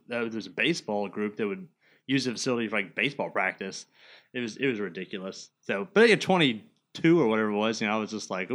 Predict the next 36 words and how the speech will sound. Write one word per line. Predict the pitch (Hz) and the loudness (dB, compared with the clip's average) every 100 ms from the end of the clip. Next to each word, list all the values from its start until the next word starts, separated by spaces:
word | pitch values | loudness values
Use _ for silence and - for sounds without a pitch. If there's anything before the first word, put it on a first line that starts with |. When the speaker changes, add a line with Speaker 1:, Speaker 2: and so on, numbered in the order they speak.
| 143 | 2
Speaker 2:
was | 135 | 4
a | 175 | 4
Speaker 1:
"Okay." | |
Speaker 2:
job. | 139 82 82 78 - | 2 0 -2 -4 -4
Speaker 1:
I | |
was | 123 | -2
like, | 98 | -2
"Whatever." | 95 120 165 147 143 - - - - _ | -2 0 0 0 -2 -6 -20 -20 -20 _
Um, | - 120 113 113 - | -2 0 0 -4 -4
so | - 143 | 2 4
I | |
was | 139 | 4
like, | 143 | 0
"Man, | 175 180 | 2 2
this, | 185 - - - | 0 -4 -12 -8
this | 170 | -6
kinda | - 104 | -4 -6
sucks. | 92 - 92 90 107 | -6 -8 -8 -6 -6
I | |
don't | 104 98 | -4 -4
wanna | 95 | -4
do | 95 | -4
this | 95 - | -6 -8
anymore." | 95 92 92 | -10 -8 -8
So, | 90 92 90 - _ _ - | -8 -8 -10 -12 _ _ -2
uh, | 110 104 | 0 0
I | 98 | 0
thought | 147 151 | 2 4
I | |
wanted | 135 120 110 | 4 2 0
to | |
go | 113 113 | 0 2
into, | 107 98 90 82 _ | 0 -4 -6 -10 _
into | 110 101 85 | -12 -10 -4
physical | 135 101 90 | -4 -4 -8
therapy. | - 104 87 - | -6 -4 -4 -8